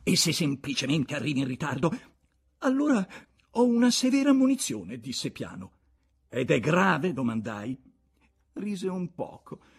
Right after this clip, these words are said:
"Ed è una bella potatura", disse, "piuttosto penosa." "Eh beh, allora, non voglio costringerti a subire una cosa del genere", dissi. "Ma sai, Leo,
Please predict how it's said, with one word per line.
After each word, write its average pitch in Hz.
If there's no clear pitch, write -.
"Ed 208
è 196
una 202
bella 220
potatura", 180
disse, 127
"piuttosto 202
penosa." 131
"Eh 202
beh, 180
allora, 120
non 147
voglio 131
costringerti 120
a 104
subire 113
una 220
cosa 104
del 90
genere", 87
dissi. -
"Ma 170
sai, 170
Leo, 143